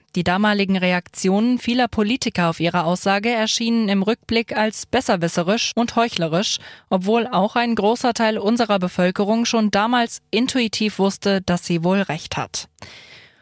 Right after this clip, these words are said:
Uns wurde jedoch bereits zweitausendzwei eingeredet, dass Deutschlands Freiheit angeblich auch am Hindukusch verteidigt wird.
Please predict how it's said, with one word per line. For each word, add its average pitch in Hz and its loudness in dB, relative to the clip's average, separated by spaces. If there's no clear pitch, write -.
Uns 220 0
wurde 247 2
jedoch 226 2
bereits 196 -2
zweitausendzwei 180 -2
eingeredet, 160 -2
dass 208 -2
Deutschlands 202 0
Freiheit 226 -2
angeblich 214 0
auch 190 0
am 214 0
Hindukusch 220 0
verteidigt 220 -2
wird. 156 -6